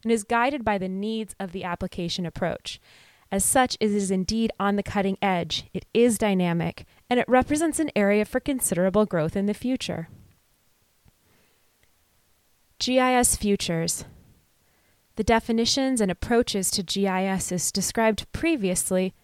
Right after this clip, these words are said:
illustrate the scope and breadth of this special type of information technology. Furthermore, as G I Ss become more accessible and widely distributed, there will always be new questions to be answered, new applications to be developed,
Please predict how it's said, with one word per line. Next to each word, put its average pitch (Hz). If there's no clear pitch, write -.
illustrate 285
the 180
scope 233
and 175
breadth 202
of 165
this 220
special -
type -
of 185
information 190
technology. 170
Furthermore, 175
as 269
G 359
I 349
Ss 254
become 196
more 190
accessible 214
and 233
widely 202
distributed, 175
there 247
will 247
always 240
be 214
new 214
questions 214
to 196
be 220
answered, 202
new 202
applications 214
to 202
be 196
developed, 190